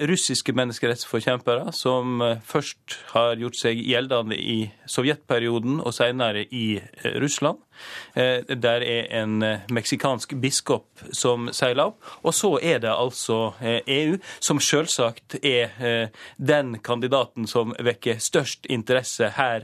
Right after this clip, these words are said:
hjemme. Ikke minst fordi at det vil jo være en spektakulær pris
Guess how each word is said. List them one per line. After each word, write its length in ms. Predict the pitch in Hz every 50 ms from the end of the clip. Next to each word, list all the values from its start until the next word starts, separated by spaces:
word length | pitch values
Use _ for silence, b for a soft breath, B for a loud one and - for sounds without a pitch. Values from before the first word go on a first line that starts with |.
| 113 -
hjemme. 340 | 123 135 165 165 190 262 B B B B B B B B
Ikke 240 | - 147 - - 151
minst 320 | 160 151 131 117 - -
fordi 340 | - - 123 117 120 117 107
at 80 | 104 -
det 140 | 143 127
vil 160 | 113 110 107 113
jo 80 | 110
være 300 | 104 107 104 110 110 104
en 120 | 101 98 95 -
spektakulær 960 | - - - - - 123 - - - 117 98 - 135 127 156 160 139 117 110 107 -
pris 320 | - 147 190 214 - -